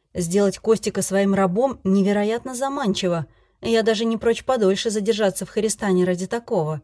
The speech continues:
Это же можно будет отыграться на нем за все мои слезы на протяжении трех последних лет брака, когда он резко изменился и стал конченным козлом и тираном. А еще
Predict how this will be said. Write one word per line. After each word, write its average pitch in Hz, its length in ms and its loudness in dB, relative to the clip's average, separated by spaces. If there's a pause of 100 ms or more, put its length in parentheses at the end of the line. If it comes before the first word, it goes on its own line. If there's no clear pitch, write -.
(420)
Это 226 220 4
же 233 100 0
можно 240 300 -2
будет 233 280 0
отыграться 240 500 2
на 190 160 4
нем 180 260 2
за 208 220 -2
все 214 240 -2
мои 190 180 4
слезы 247 420 0
на 180 120 2
протяжении 202 560 -2
трех 247 280 -2
последних 214 580 -4
лет 226 180 4
брака, 214 520 0 (240)
когда 190 280 0
он 190 100 4
резко 196 360 2
изменился 214 520 0
и 180 60 2
стал 190 280 -2
конченным 190 560 -2
козлом 190 460 0
и 175 40 2
тираном. 202 580 -2 (540)
А 175 100 -4
еще 208 480 -2